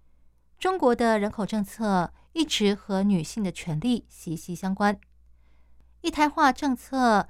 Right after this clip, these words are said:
在过去几十年来，导致大量的女性被强迫堕胎，也被认为是造成这场危机的元凶。前《华尔街日报》的驻华记者、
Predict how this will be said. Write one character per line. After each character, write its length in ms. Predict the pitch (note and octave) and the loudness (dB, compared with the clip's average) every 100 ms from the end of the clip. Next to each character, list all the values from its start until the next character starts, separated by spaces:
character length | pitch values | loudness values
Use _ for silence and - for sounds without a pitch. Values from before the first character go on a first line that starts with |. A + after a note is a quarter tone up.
| - - | -10 -6
在 200 | A3+ G3+ | -4 -2
过 220 | A#3+ G3+ | -2 -2
去 280 | - A3+ F#3+ | -2 -2 -2
几 160 | - | -4
十 160 | E3 F3 | -6 -2
年 200 | F3+ F3+ | -2 0
来， 320 | F3 E3+ F#3+ - _ _ - | 0 0 -2 -8 _ _ -4
导 120 | A3+ | -2
致 240 | A3 D#4+ C#4+ | 0 0 0
大 300 | - C#4+ C4 | 2 2 2
量 160 | C4 | 2
的 80 | G#3+ | 2
女 160 | F3 D3 | 0 -2
性 400 | - A#3 G#3+ - - - | -2 0 0 -2 -10 -4
被 160 | F#3 | -4
强 280 | D#3+ - D3+ D3+ | -4 -6 -6 -4
迫 160 | F#3 | -4
堕 120 | F#3+ | -4
胎， 320 | F#3 F#3+ G3 - _ - _ _ _ | -4 -2 -2 -2 _ -20 _ _ _
也 100 | B3+ | -2
被 120 | C#4+ E4 | 0 2
认 200 | D#4+ B3+ | 4 4
为 240 | G#3 G3 | 4 2
是 440 | - A#3+ G#3+ G3 - - | 0 0 2 0 -4 -8
造 240 | - A#3+ | -2 -2
成 260 | - G3 F#3 | 0 -2 -2
这 120 | A3 | -4
场 320 | - F#3 D3+ | -4 -4 -4
危 180 | D#3 D3+ | -4 -4
机 200 | D3+ F#3 | -4 -6
的 80 | E3 | -4
元 180 | D3 D3 | -4 -2
凶。 260 | - G#3+ - - - _ - _ - - - - _ _ _ _ - | 0 -2 -4 -20 -20 _ -20 _ -20 -20 -20 -20 _ _ _ _ -8
前 260 | - D4 | 0 0
《华 140 | D4 E4+ | 4 4
尔 140 | A3+ | 4
街 260 | - A#3+ A#3+ | 4 0 0
日 180 | C4 | 0
报》 300 | A#3 A#3 G#3 | 0 0 -2
的 240 | G3 F3+ F3 | 0 0 0
驻 160 | - | -4
华 160 | F3+ E3+ | -6 -6
记 160 | - G3+ | -6 -8
者、 460 | - F3 E3 - | -4 0 0 -2